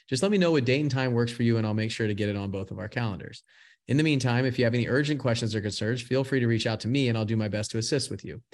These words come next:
We'll make sure to schedule a call with Bill as soon as he's back in the office so you can get the answers you need to move forward with your plans. So just let me know when you're available and we'll schedule the call for next week,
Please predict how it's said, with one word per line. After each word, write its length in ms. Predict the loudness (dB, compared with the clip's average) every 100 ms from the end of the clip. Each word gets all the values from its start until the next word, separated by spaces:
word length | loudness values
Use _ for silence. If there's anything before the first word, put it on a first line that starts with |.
| -20 -18 -2
We'll 100 | 2
make 160 | 2
sure 160 | 2 0
to 80 | 0
schedule 400 | 0 0 2 0
a 60 |
call 240 | 0 -2 -2
with 160 | -2
Bill 180 | -2 -2
as 100 | -2
soon 160 | -2 -2
as 120 | -2
he's 100 | -4
back 240 | -4 -4
in 60 | -6
the 60 |
office 340 | -4 -4 -2 -4
so 80 | -2
you 80 |
can 80 | -2
get 100 | -2
the 80 | -2
answers 320 | -4 -2 -2
you 60 | 2
need 120 | 2
to 60 | 2
move 140 | -2
forward 240 | -4 -6
with 100 | -6
your 100 | -8
plans. 440 | -6 -4 -4 -8 -16 _ -20 _
So 180 | 0 2
just 160 | 2
let 140 | 0 0
me 80 | 2
know 100 | 2
when 80 |
you're 120 | 2 2
available 340 | 2 2 2
and 60 | 2
we'll 80 |
schedule 260 | 2 0 0
the 100 | -2
call 140 | -2
for 100 | -2
next 200 | -4 -4
week, 180 | -8 -10